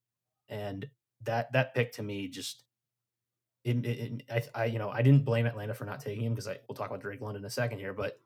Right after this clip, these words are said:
Wilson was the, like, top receiver, the safest pick, no matter where you put him on an offense, he's gonna work.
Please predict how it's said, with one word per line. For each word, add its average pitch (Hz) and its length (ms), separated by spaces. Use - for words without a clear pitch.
Wilson 113 680
was 107 400
the, 101 360
like, 95 300
top 98 380
receiver, 101 560
the - 60
safest 107 540
pick, 104 280
no 110 100
matter 104 180
where 104 180
you 107 100
put 104 260
him 104 240
on 104 460
an 110 80
offense, 107 420
he's 95 140
gonna 98 140
work. 107 320